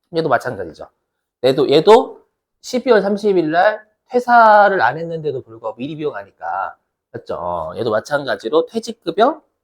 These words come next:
충당부채, 미리 내가 부채 잡아놓은 거 먼저 까요.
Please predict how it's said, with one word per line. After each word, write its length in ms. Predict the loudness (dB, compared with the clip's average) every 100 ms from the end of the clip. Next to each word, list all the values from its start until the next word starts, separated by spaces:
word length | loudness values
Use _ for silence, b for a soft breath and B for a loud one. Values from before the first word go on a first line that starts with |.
| _ _ _
충당부채, 640 | -2 2 2 2 -4 -6
미리 340 | -4 -2 0 -2
내가 320 | -4 -4 -8
부채 200 | -10 -12
잡아놓은 500 | -6 -4 -2 -4 -6
거 120 | -6
먼저 320 | -6 -8 -12
까요. 420 | -12 -8 -8 -10